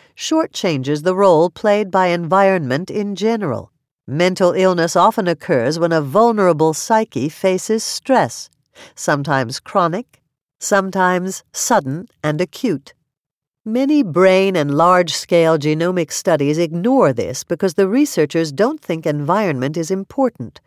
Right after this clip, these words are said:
or because it's hard to parse environmental effects into measurable components.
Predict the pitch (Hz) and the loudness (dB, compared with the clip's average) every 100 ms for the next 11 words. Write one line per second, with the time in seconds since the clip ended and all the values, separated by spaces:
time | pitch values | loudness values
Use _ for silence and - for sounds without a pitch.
0 | - - _ 147 175 190 170 175 160 151 | -20 -20 _ 2 6 4 2 0 0 0
1 | 208 196 165 156 - 220 175 151 143 143 | 2 2 2 -2 0 2 4 2 -2 0
2 | 151 143 147 190 196 165 156 - 214 165 | 2 2 0 0 0 0 0 0 2 2
3 | - - 165 180 175 180 180 147 147 135 | -2 -6 -4 -4 -2 2 2 2 0 0
4 | 131 139 117 165 190 165 107 104 - | -2 -4 -4 0 0 0 -6 -8 -20